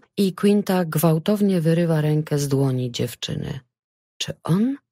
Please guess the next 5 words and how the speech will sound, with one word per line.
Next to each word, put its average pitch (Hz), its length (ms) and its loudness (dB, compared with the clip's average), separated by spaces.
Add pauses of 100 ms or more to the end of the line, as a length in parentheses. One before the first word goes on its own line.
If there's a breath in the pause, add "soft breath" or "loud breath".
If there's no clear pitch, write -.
(280)
rzeczywiście 143 880 -2
jest 185 260 -2
ślepy? 131 580 -2 (800 loud breath)
Zastanawiam 233 680 2
się, 220 280 0